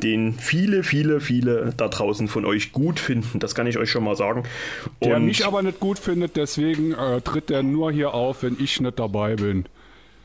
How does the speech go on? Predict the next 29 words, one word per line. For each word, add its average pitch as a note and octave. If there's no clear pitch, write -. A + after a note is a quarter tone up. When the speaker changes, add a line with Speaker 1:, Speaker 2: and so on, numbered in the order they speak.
Speaker 1:
Nö, G#2
ich G2
musste B2+
mir, C3+
ich A2
musste C3
mir C3
in, A2+
in A2
eine, A2
eine G2+
Alternative A#2+
suchen, C#3
äh, G2+
abseits -
von A2
Speaker 2:
Ach, G2+
Speaker 1:
dir. G#2+
Du G2+
Speaker 2:
ach G2+
Speaker 1:
hast -
doch -
Speaker 2:
so, A#2+
Speaker 1:
gesagt, G2+
Speaker 2:
ja. G2+
Speaker 1:
dass F3
es C#3
okay -
ist. B2+